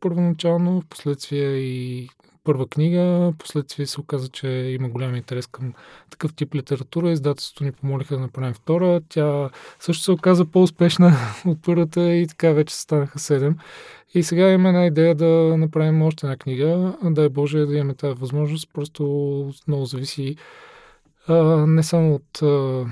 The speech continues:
свободното ни време, но и от това, какво ще се случва с, а, хората. Знаете, пандемия, война,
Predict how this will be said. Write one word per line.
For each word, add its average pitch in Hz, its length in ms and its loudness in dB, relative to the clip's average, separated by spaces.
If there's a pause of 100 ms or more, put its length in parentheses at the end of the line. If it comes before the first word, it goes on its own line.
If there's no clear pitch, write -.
(560)
свободното 147 520 -2
ни 139 80 -2
време, 165 320 0
но 170 140 2
и 165 100 0
от 160 120 -8
това, 160 200 0
какво 151 220 -2
ще - 120 -6
се - 40 -8
случва - 280 -10
с, - 560 -8
а, 156 320 2
хората. 147 600 -2
Знаете, 135 320 -6
пандемия, 143 600 -4
война, 143 540 -4